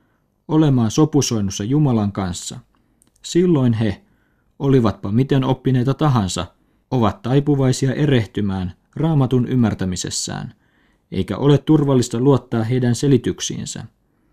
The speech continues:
Kun todella pyrimme noudattamaan Jumalan tahtoa, Pyhä Henki ottaa Jumalan sanan ohjeita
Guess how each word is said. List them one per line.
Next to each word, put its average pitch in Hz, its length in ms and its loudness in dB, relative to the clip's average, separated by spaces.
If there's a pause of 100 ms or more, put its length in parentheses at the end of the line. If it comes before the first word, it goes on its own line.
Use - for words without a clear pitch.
(460)
Kun 104 220 -2
todella 147 380 4
pyrimme 139 460 2
noudattamaan 113 760 0
Jumalan 120 460 0
tahtoa, - 560 -6 (560)
Pyhä 160 280 4
Henki 123 560 0 (200)
ottaa 104 420 -2
Jumalan 131 440 2
sanan 113 360 -2
ohjeita 110 640 -2